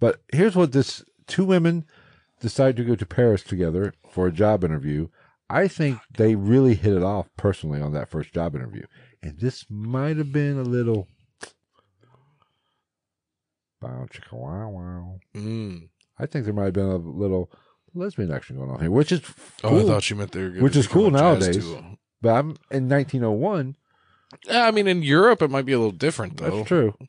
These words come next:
Speaker 2: Depending on what part of Europe. I mean, they are much se-, more sexually open than we are, even to this day.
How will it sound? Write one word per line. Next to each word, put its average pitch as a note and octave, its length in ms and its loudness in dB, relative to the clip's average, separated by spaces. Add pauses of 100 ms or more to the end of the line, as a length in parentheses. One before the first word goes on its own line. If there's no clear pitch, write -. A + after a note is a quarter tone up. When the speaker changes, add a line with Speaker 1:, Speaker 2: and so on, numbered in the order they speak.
(220)
Speaker 2:
Depending A#2+ 340 0
on A2 140 -4
what G#2+ 180 -2
part G2+ 160 -2
of F2+ 60 -8
Europe. F#2 300 -4
I G#2 80 -2
mean, G#2 160 -6
they A2+ 100 -2
are A2+ 80 -2
much B2 300 -4
se-, - 240 -6
more G#2+ 240 -6
sexually F#2+ 680 -6
open F2+ 280 -8
than F2 120 -12
we F2+ 160 -10
are, F2 180 -14
even F2+ 300 -14
to F2+ 100 -14
this E2+ 180 -12
day. D#2 280 -14